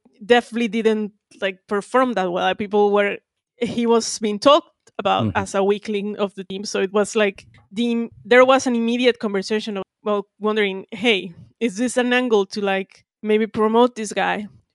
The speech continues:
Speaker 1: or maybe promote Shoryu?" Because, you know,
Speaker 2: Mm.
Speaker 1: Shoryu was on the academy team and he was also performing quite well. E G A also made top six. In fact, they made top four in Proving Ground Spring. So, like, both of the development A D carries that E G had in their system had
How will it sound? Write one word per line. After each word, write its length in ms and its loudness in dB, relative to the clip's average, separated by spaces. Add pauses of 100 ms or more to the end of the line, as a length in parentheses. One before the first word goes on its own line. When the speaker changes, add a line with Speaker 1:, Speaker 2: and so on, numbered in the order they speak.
Speaker 1:
or 340 4
maybe 240 2
promote 460 2
Shoryu?" 500 2
Because, 380 -4
you 80 0
know, 180 0 (440)
Speaker 2:
Mm. 140 8
Speaker 1:
Shoryu 240 8
was 380 0 (240)
on 120 0
the 100 2
academy 320 4
team 220 -4
and 100 -4
he 140 -8
was 200 0
also 220 0
performing 420 -8
quite 240 -6
well. 300 2 (400)
E 120 -8
G 220 0
A 320 0 (160)
also 320 4
made 320 -2 (200)
top 240 0
six. 320 -4
In 100 -8
fact, 160 -4
they 120 -2
made 300 -4
top 160 -12
four 340 0
in 200 -14
Proving 220 0
Ground 220 -2
Spring. 320 -2
So, 120 -8
like, 260 -4 (320)
both 220 6
of 140 0
the 540 -4
development 720 0
A 100 4
D 120 0
carries 280 0
that 140 -2
E 80 -6
G 140 -4
had 240 0
in 120 -2
their 100 -2
system 520 -2
had 260 2